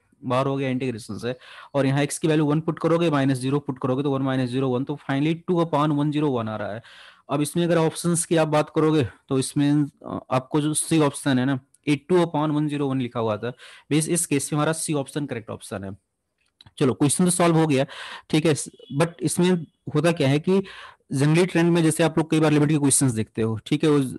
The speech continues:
कुछ डायरेक्ट सिंप्लीफाई करना है, कुछ दिखाई दे रहा होता है। अब यहाँ थोड़ा सा अजीब दिख रहा है, ठीक है, इसमें मैट्रिक्स कहाँ से आ गया? तो कुछ नहीं, बस आप डेटा को एक एक स्टेप सिंप्लीफाई करते चलो, कोई ना कोई रास्ता दिख जाएगा। कि जैसे यहाँ पर मैंने पहले एआईआई लिख लिया, अब एआईआई, I to the power hundred, I to the power hundred हो गया।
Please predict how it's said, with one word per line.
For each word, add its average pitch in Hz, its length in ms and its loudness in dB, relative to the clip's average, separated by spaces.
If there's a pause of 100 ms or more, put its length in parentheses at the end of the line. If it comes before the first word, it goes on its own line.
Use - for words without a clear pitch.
(160)
कुछ - 260 -4
डायरेक्ट 139 380 0 (160)
सिंप्लीफाई 143 540 0
करना 135 220 2
है, 135 60 2
कुछ 135 160 -12
दिखाई 139 260 0
दे 131 120 2
रहा 127 100 2
होता 127 180 0
है। 127 60 0
अब 135 60 2
यहाँ 143 180 2
थोड़ा 143 140 2
सा 139 100 0
अजीब 143 180 0
दिख 135 180 -2
रहा 123 160 2
है, 117 80 -2 (360)
ठीक 143 120 2
है, 143 60 4
इसमें 139 200 0
मैट्रिक्स 139 340 0
कहाँ 131 180 2
से 131 140 -2
आ 123 100 2
गया? 131 120 0
तो 131 120 -8
कुछ 170 200 0
नहीं, 180 120 4
बस 180 200 0
आप 165 200 0
डेटा 143 300 2
को 180 120 2
एक 170 80 2
एक 170 120 0
स्टेप 160 200 -2
सिंप्लीफाई 156 480 0
करते 135 260 -2
चलो, 156 180 0
कोई 151 140 0
ना 147 60 2
कोई 147 140 0
रास्ता 135 240 0
दिख 123 180 0
जाएगा। 107 280 0
कि - 340 -6
जैसे 139 120 4
यहाँ 139 120 2
पर 131 140 0
मैंने 139 160 2
पहले 135 220 2 (120)
एआईआई 135 500 2
लिख 127 140 0
लिया, 123 200 -2
अब 131 240 -2
एआईआई, 139 460 2
I 135 160 2
to 139 40 0
the 135 80 0
power 135 180 2
hundred, 131 200 0
I 127 80 2
to 127 60 0
the 123 120 -6
power 127 140 2
hundred 120 220 0
हो 113 80 2
गया। 120 140 0